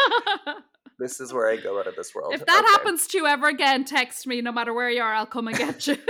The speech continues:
Speaker 1: <laughs>
Speaker 2: <laughs> Sounds good. Uh, okay, so let us talk about our next nominee, Melanie Griffith, for the movie Working Girl.
Speaker 1: <laughs>
Speaker 2: So,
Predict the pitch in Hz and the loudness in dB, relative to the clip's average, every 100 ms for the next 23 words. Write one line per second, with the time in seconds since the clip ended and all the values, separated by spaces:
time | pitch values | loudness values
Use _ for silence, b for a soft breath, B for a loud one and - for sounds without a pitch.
0 | 480 - 139 - 494 - - 440 - 349 | 0 0 2 2 2 0 -4 -8 -12 -12
1 | - - - - - 123 117 113 85 78 | -10 -10 -12 -16 -2 -2 0 -2 -4 -6
2 | b b 113 110 107 - 175 175 110 - | b b 6 6 6 4 2 2 -2 0
3 | 151 135 120 147 165 - 143 - - 147 | 2 2 2 2 2 2 2 2 2 2
4 | 143 127 135 110 113 120 117 110 113 131 | 2 0 2 4 4 4 2 0 -2 -4
5 | - - 117 104 101 104 120 131 110 107 | -4 -4 -2 -2 -6 -10 -10 -6 -4 -4
6 | 107 104 104 117 104 104 - 104 101 110 | -6 -6 -6 -4 -8 -8 -6 -6 -4 -8
7 | 95 90 98 92 113 151 131 85 78 80 | -12 -14 -10 -8 -8 -10 -8 -6 -6 -2
8 | 330 508 117 113 113 107 | 0 2 2 2 0 -4